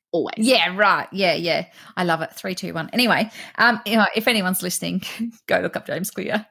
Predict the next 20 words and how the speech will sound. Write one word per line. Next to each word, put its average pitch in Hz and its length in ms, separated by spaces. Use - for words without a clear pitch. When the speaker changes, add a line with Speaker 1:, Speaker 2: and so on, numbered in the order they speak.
Speaker 2:
Get 202 120
on 180 80
his 196 160
newsletter 190 340
list. 190 240
It's - 100
pretty 175 180
good. 175 180
So 330 280
going 392 240
out 320 120
on 240 100
your 196 140
own, 190 260
starting 285 720
your 202 300
own 190 140
company, 175 320
it's 233 140
a - 20